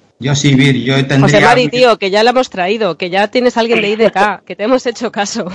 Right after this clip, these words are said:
Speaker 2: <laughs> Déjala que
Speaker 1: Habéis tardado
Speaker 2: descanse.
Speaker 1: dieciocho jornadas, no fastidies ahora. <laughs>
Speaker 2: Venga, despídete de ella, pero aunque la veas el domingo, va.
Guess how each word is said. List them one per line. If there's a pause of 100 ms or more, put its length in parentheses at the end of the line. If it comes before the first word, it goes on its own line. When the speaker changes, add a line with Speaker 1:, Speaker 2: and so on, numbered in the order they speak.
Speaker 2:
<laughs>
Déjala
que
Speaker 1:
Habéis
tardado
Speaker 2:
descanse.
Speaker 1:
dieciocho
jornadas,
no
fastidies
ahora. (480)
<laughs> (2000)
Speaker 2:
Venga,
despídete
de
ella,
pero
aunque
la
veas
el
domingo,
va.